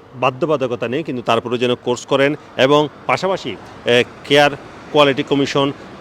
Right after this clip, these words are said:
তারা যেন এগুলো তদারকি করে এবং সর্বোপরি যারা এই প্রাইভেট ক্লিনিকে চিকিৎসা নিতে যাবেন, তারা যেন ওই ক্লিনিক সম্পর্কে ভালোভাবে জেনে শুনে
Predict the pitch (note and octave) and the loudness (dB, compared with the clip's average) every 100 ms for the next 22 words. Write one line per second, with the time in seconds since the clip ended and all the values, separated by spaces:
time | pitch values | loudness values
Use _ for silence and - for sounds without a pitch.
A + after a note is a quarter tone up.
0 | - B2+ C#3+ C#3 C3+ C3 C3 A#2+ C3 C3 | -6 -2 -2 0 -2 -2 -4 -6 -4 -4
1 | B2 A#2+ A#2 G#2+ A2 B2+ C#3 D#3+ - - | -4 -6 -8 -8 -8 -4 -2 -4 -8 -20
2 | - - A#2+ D3 D3+ - - D#3 D3 D#3+ | -10 -2 2 2 0 -8 -4 -2 -2 -2
3 | D3 G#2+ C3+ C#3+ D#3 E3+ - C3 B2+ - | -4 -2 0 0 0 -4 -12 -8 -6 -4
4 | C3 D#3 - D#3+ D3 C#3+ D3+ C#3 B2+ - | -4 -4 -6 -8 -6 -6 -8 -8 -10 -6
5 | C#3 A#2+ A#2+ A#2+ C#3+ A#2+ A2+ B2 C3 C3 | -6 -4 -4 -4 -6 -6 -4 -4 -4 -6
6 | B2+ - - - - - - - - - | -8 -12 -20 -20 -20 -20 -20 -20 -20 -8
7 | D3 C#3+ - C#3+ D3 - C#3 C3 C#3 A#2 | -2 -2 -2 -4 -4 -6 -8 -8 -8 -6
8 | C3 C3+ A#2+ A2 A#2 A#2+ A2 - _ - | -4 -2 -2 -4 -4 -4 -6 -10 _ -8
9 | D3 C3+ | -6 -4